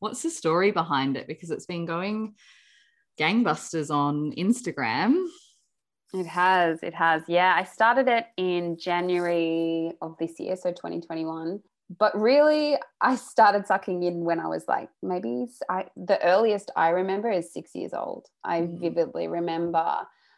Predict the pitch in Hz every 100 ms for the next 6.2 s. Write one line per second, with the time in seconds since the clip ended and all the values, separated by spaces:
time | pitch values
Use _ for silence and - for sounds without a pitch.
0 | _ - 330 381 226 208 233 214 190 180
1 | 170 - 180 202 277 480 - - - 180
2 | 175 175 170 170 170 175 - - _ _
3 | - 202 - 196 185 185 180 170 - 165
4 | 165 - 180 170 - 170 - 160 165 170
5 | 170 165 165 165 175 180 170 - 165 165
6 | 160 165